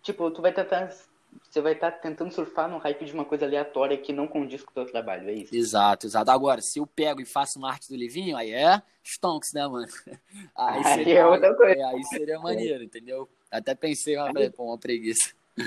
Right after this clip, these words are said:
Speaker 1: Pô, tá até uma dica aí, mano. Arte do M C Livinho aí, na moral.
Speaker 2: É, tá em alta, tu vai botar hashtag, filhão.
Speaker 1: Então, bota a hashtag aí, ó. Três K em dois dias.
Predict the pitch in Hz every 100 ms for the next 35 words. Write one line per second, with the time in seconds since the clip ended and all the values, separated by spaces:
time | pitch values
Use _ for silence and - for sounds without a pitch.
0 | 359 _ _ _ - - 190 - 165 -
1 | - 135 117 139 180 175 - 180 160 107
2 | 104 - 135 135 139 147 131 143 139 143
3 | 123 117 110 117 135 160 185 165 160 160
4 | 151 175 190 185 165 170 170 170 170 -
5 | - 156 170 185 - 147 147 170 165 -
6 | 156 - 208 - _ _ - 147 - -
7 | 165 156 170 196 190 185 185 180 175 110
8 | - _ _ 160 165 185 - - 160 180
9 | 180 170 170 135 156 160 175 156 151 -